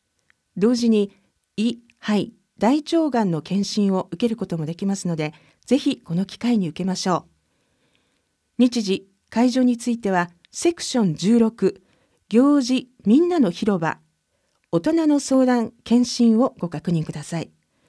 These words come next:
詳しいことは保健センター、健康増進係、内線六三四または六三八番です。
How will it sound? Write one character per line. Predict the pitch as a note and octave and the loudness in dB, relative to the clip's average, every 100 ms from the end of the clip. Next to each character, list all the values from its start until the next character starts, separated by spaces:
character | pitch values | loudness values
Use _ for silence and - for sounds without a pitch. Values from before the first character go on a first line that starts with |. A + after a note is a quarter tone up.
| _ _ _ _ | _ _ _ _
詳 | A3+ A#3 | -4 -2
し | A#3+ | -2
い | |
こ | A3+ | -4
と | G#3 | -2
は | G3+ G#3 | -2 -2
保 | - | -8
健 | - C4+ | 0 0
セ | B3+ B3 | 2 0
ン | A#3 | 0
タ | - | -6
ー、 | D3+ - _ _ | -8 -12 _ _
健 | - C4 C#4 | 0 2 2
康 | C4+ B3+ | 0 0
増 | G3+ A3+ | 2 0
進 | A3+ G#3+ | 0 0
係、 | G#3 G3+ F3 D3+ - _ _ _ _ | 0 -4 -6 -8 -10 _ _ _ _
内 | F#3+ F#3+ | -2 -2
線 | - F3+ - _ _ _ - | -2 -4 -4 _ _ _ -6
六 | G3 - | -4 -6
三 | - F4 E4 A3 | -8 -2 2 2
四 | A3+ A3+ - _ - | 2 0 -2 _ -8
ま | E3 | -6
た | A3+ | -4
は | G3 - _ _ | -4 -6 _ _
六 | D#3+ D#3+ | -8 -8
三 | - D#4+ C#4 | -6 -4 -4
八 | E3+ - | -8 -10
番 | G3+ E3+ | -8 -8
で | - | -10
す。 | F3 | -14